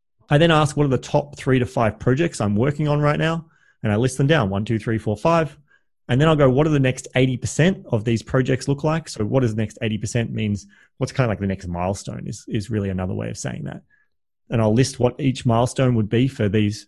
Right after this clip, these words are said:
three to five projects. And then what's the single next action I can take? And again, one, two, three, four, five, s-,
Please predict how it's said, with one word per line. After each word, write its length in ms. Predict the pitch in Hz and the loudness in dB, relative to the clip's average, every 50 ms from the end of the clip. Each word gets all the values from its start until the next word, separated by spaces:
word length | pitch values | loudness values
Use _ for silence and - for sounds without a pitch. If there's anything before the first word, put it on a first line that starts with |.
| _ _ | _ _
three 200 | - - 120 110 | -6 -2 0 0
to 80 | 110 110 | 0 0
five 260 | - 113 101 98 - | 0 0 -2 -2 0
projects. 400 | - 147 147 160 160 156 - - | 0 0 2 2 0 -2 -2 -4
And 160 | - 131 131 | -2 0 2
then 120 | 135 131 - | 2 0 0
what's 240 | 135 135 160 165 - | 0 0 0 0 0
the 100 | - 139 | -2 -2
single 380 | - - - 185 180 175 165 160 | -2 0 -2 0 2 2 2 2
next 300 | 147 139 131 - - - | 2 0 0 -2 -4 -6
action 380 | - 120 120 - - - 123 107 | -4 -4 -4 -4 -4 -4 -4 -2
I 160 | 110 117 117 | 0 -2 -2
can 200 | 113 - 110 101 | 0 0 -4 -4
take? 360 | - - 110 101 - - - _ _ _ _ _ _ _ _ _ _ _ - | -4 -4 -8 -8 -8 -14 -20 _ _ _ _ _ _ _ _ _ _ _ -2
And 100 | 104 110 | 0 0
again, 300 | 107 127 117 95 92 90 | 2 2 2 2 0 -2
one, 160 | 95 95 98 | -2 -2 -2
two, 140 | 104 104 98 | -2 -4 -4
three, 160 | - 107 95 | -2 -4 -4
four, 160 | 85 104 95 | -2 -4 -4
five, 400 | - 110 101 98 98 98 - - _ - 370 - _ | -2 -2 -2 -2 -2 -4 -10 -20 _ -20 -20 -20 _
s-, 160 | - - - | -18 -14 -14